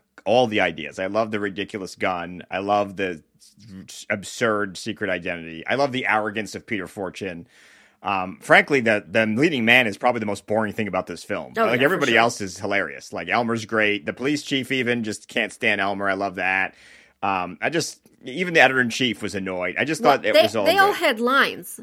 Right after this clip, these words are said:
Speaker 2: Like,
Speaker 1: Yeah.
Speaker 2: even Jean has a really cool <laughs> line where she goes, she goes, "I can't sleep tonight. I'm numb from the neck both ways." And, like, what? Like, you go, "What?" And you have to think about that for a minute. You know, like, they've all got good lines. Frank,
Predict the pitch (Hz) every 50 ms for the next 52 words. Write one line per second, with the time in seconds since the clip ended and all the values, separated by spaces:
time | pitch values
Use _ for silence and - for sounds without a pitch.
0 | - _ - 269 247 233 240 233 - 320 302 359 294 262 233 - 269 320 330 311
1 | 285 247 220 208 - - - _ - - 262 240 208 226 208 214 233 233 233 240
2 | 240 - 254 220 196 180 180 175 170 170 - _ _ _ - 196 220 240 - -
3 | - - - 440 - - 370 247 262 277 262 233 220 240 240 240 240 240 - -
4 | 349 247 285 - - 220 226 233 226 226 - - - - - - - 285 240 269
5 | 254 220 - - - - - - - - - - 330 359 - 240 214 180 - -
6 | - 226 220 - - 240 202 226 302 359 - - 202 262 294 269 254 233 240 294
7 | 359 381 294 240 185 - 233 214 214 226 247 277 330 277 - - _ - 330 392
8 | - - 311 349 339 302 262 240 226 214 - - - - - 285 285 285 247 302
9 | 302 294 294 247 202 220 269 349 523 571 - - _ _ _ - 302 339 330 330
10 | 262 339 302 269 254 233 - 226 285 349 605 359 349 359 - _ - - - -
11 | 302 392 403 466 415 440 - - 466 466 415 - - 277 - - 165 151 160 -
12 | - 175 170 165 170 170 160 156 - - _ - 226 233 240 233 240 254 247 269
13 | 285 302 277 294 320 320 320 294 285 302 294 277 254 302 330 320 320 - - -
14 | _ _ 285 330 508